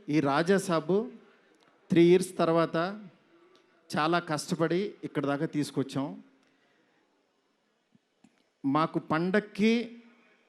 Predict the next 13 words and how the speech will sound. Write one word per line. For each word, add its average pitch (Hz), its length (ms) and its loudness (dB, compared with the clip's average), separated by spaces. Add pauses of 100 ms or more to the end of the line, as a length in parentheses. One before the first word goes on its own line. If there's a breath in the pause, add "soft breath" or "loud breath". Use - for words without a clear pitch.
మీ 165 220 4
అందరికీ 196 580 2
మిమ్మల్ని 170 440 0
ఎంటర్టైన్ 185 460 -2
చేయాలనే 180 480 0
ఒకటే 190 800 2 (100)
ఆకాంక్షతోటి 165 1000 0 (2000 soft breath)
వేరే 190 300 6
వేరే 202 260 4
సినిమాలు 185 460 0 (100)
చాలా 165 240 2
ఉన్నా 170 280 2
సరే, 175 420 -2